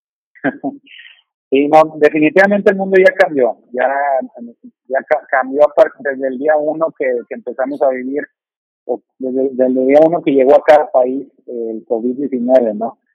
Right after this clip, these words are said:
Eh, simplemente, eh, para mí todo esto nos deja una lección muy importante del cuidado del medio ambiente, que, que tanto se menciona, pero a veces no prestamos la atención debida.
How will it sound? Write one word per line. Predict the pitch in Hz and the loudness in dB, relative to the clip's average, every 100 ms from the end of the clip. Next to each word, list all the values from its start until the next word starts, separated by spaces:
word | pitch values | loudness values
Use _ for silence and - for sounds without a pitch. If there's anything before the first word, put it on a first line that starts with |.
| _ _ _ _ | _ _ _ _
Eh, | 135 139 139 139 | 0 2 4 2
simplemente, | 165 170 190 190 180 190 - - | 0 0 0 2 0 0 -2 -8
eh, | 143 135 | -8 -2
para | - 139 | 2 4
mí | 151 165 | 2 2
todo | 190 185 | 6 6
esto | 185 190 | 4 0
nos | 170 151 | -2 2
deja | 160 170 | 2 0
una | 170 160 | 0 0
lección | 139 156 156 | 0 -6 -6
muy | 165 | -6
importante | 165 151 - 147 143 - | -4 -4 -2 -2 -4 -12
del | 156 135 | -10 -6
cuidado | 143 135 131 147 147 | 0 4 6 4 2
del | 139 | -2
medio | 143 147 | -6 -4
ambiente, | 139 135 139 143 165 _ _ _ _ _ _ - | -4 -6 -6 -8 -10 _ _ _ _ _ _ -8
que, | 123 113 110 | -2 -2 -2
que | 123 | -4
tanto | 101 135 139 156 | 0 0 2 -2
se | 147 | 0
menciona, | 135 127 139 143 151 143 | 0 -2 0 2 2 2
pero | 139 131 | 6 6
a | |
veces | 135 147 | 6 2
no | 147 139 | -4 -2
prestamos | 156 - 139 143 | -2 0 0 0
la | 147 | -2
atención | 123 123 117 127 | -2 -8 -8 -6
debida. | 139 127 131 151 | -4 -2 0 -2